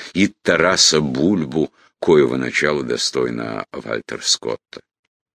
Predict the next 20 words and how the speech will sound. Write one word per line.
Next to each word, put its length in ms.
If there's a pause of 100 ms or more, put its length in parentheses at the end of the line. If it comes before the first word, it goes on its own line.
(720)
Пушкин 540
подарил 500
Гоголю 460
сюжет 520
«Ревизора» 880 (120)
и 420 (240)
сюжет 640
«Мёртвых 680
душ», 500 (680)
акт 540
необычайной 800
щедрости 800
поэта. 640 (500)
Гоголь 460
доказал, 580
впрочем, 540
что 200
он 180
достоин 680
подарка. 600